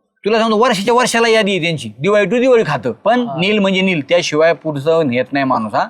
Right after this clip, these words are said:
Speaker 2: नाही, इमानदार माणूस आहे तो.
Speaker 1: हा.
Speaker 2: त्याच्यासारखा माणूस गावातच नाही.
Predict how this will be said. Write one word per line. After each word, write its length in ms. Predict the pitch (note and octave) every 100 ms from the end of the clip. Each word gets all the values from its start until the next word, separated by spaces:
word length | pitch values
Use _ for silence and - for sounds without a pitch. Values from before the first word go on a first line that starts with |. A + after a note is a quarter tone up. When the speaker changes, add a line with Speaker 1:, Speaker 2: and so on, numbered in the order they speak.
| -
Speaker 2:
नाही, 420 | D3+ E3+ E3 E3
इमानदार 440 | G3+ G3+ G3 F#3
माणूस 400 | F3+ F3+ F3 D#3+ -
आहे 40 |
तो. 120 | G#2+
Speaker 1:
हा. 200 | A#2 A#2
Speaker 2:
त्याच्यासारखा 640 | F3+ G3+ A3+ A3+ A#3 A3 F#3
माणूस 420 | F#3+ G#3+ A3+ G3+
गावातच 540 | G3+ G#3+ A3 A3 A#3
नाही. 200 | G#3+ F3